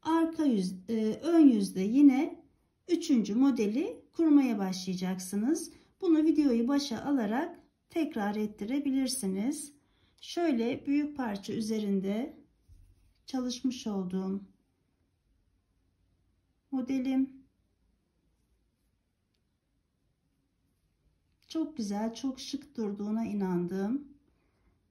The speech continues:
bütün örgülerinize yakışacağını düşündüğüm bir model.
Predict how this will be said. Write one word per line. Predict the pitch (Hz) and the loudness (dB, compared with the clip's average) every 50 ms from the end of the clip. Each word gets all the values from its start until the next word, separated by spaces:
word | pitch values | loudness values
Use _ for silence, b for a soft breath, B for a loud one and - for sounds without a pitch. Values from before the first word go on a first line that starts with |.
| _ - | _ -6
bütün | 320 311 - - 254 202 | -6 -4 -2 -2 -4 -4
örgülerinize | - - 247 262 254 240 240 233 214 208 196 196 190 180 180 185 190 196 | -4 -4 -4 -4 -4 -2 -4 -4 -4 -2 -2 0 0 -2 -2 -4 -4 -4
yakışacağını | 220 240 247 240 - 277 - - 226 214 214 214 196 190 196 196 202 | -4 -4 -4 -4 -6 -6 -6 -6 -6 -4 -4 -2 -2 0 0 -2 -2
düşündüğüm | 233 - - - 247 220 202 185 190 190 196 208 233 277 294 - - - - | -4 -8 -6 -4 -4 -4 -2 -2 -2 -2 -2 0 0 -2 -4 -6 -14 -12 -6
bir | 233 226 247 277 277 - - - | -4 -2 -2 -2 -4 -8 -8 -6
model. | 226 202 185 180 175 175 185 | -6 -4 -4 -4 -6 -6 -8